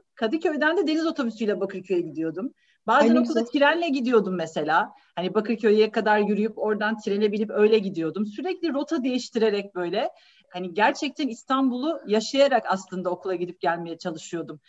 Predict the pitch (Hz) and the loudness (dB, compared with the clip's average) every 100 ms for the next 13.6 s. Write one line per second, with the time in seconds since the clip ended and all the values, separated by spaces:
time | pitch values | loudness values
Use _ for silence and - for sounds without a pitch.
0 | - _ 202 202 196 170 175 302 262 196 | -20 _ -16 -12 -4 -4 -2 0 2 2
1 | 339 254 247 320 302 311 262 208 175 165 | 0 2 2 2 0 0 2 2 0 -6
2 | - 180 240 233 311 285 269 - - 190 | -8 -2 0 0 0 -2 -4 -8 -4 -4
3 | 185 240 247 233 240 247 - 240 240 - | -4 -8 -6 -4 -4 -6 -2 0 0 -6
4 | _ _ _ _ _ _ _ 294 277 262 | _ _ _ _ _ _ _ -4 2 2
5 | 254 262 247 240 247 233 214 277 226 247 | 2 0 0 0 0 2 2 4 4 4
6 | 262 - - 240 233 226 214 214 220 202 | 2 0 0 0 2 2 2 2 2 2
7 | 202 214 190 170 156 147 - 226 233 151 | 2 2 2 0 -4 -6 -2 -2 -2 -8
8 | 143 214 196 185 180 - 170 170 165 170 | -6 -8 -2 -4 -4 -6 -6 -6 -4 -2
9 | 160 160 160 156 156 160 151 160 160 254 | -2 -4 -6 -8 -4 -4 -6 -8 -8 -2
10 | 220 202 208 208 208 190 170 175 208 180 | 0 2 2 2 2 0 -4 -4 -2 2
11 | 185 269 - - 190 196 196 220 220 214 | 2 2 -2 -6 -4 -2 0 2 2 0
12 | 247 226 208 220 220 214 233 262 262 359 | -2 -6 -2 -2 0 0 -2 -4 -4 -2
13 | 302 285 269 220 269 | 0 2 2 4 2